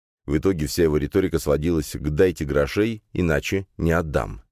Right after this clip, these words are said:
Но я тоже вошёл в раж, поэтому мы с ним торговались не меньше получаса. В итоге я отдал этому крохобору двадцать тысяч кредов за сраный бензовоз, ещё пять за заполнение его смесью бензина с маслом,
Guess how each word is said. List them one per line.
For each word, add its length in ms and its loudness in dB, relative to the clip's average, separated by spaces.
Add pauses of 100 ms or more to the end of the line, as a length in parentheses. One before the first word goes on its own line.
(600)
Но 120 2
я 140 4
тоже 260 0
вошёл 360 2
в 80 2
раж, 360 0
поэтому 380 2
мы 140 0
с 60 -10
ним 140 2
торговались 520 2
не 140 0
меньше 440 0
получаса. 840 0 (260)
В 140 0
итоге 340 -2
я 220 2
отдал 400 0
этому 400 0
крохобору 560 0
двадцать 380 0
тысяч 340 -6
кредов 420 0
за 200 2
сраный 380 2
бензовоз, 720 2
ещё 360 0
пять 480 0
за 180 0
заполнение 640 2
его 180 0
смесью 400 0
бензина 400 0
с 120 -6
маслом, 520 -2